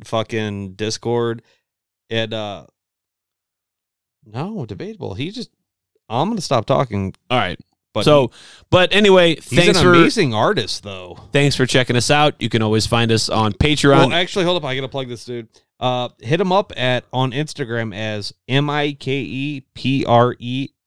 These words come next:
Speaker 1: Z Z Z. And, uh, he's got good art, so check it out, fuckers.
Speaker 2: All right.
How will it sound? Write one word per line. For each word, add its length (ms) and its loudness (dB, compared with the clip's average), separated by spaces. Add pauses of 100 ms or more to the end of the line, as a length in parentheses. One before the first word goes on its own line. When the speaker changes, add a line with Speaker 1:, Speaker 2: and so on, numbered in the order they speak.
Speaker 1:
Z 380 8
Z 420 8
Z. 560 6 (880)
And, 240 -4
uh, 180 -6
he's 160 -6
got 180 -6
good 140 -2
art, 340 -2
so 160 -2
check 200 2
it 80 0
out, 180 -2
fuckers. 720 -2 (260)
Speaker 2:
All 200 4
right. 280 2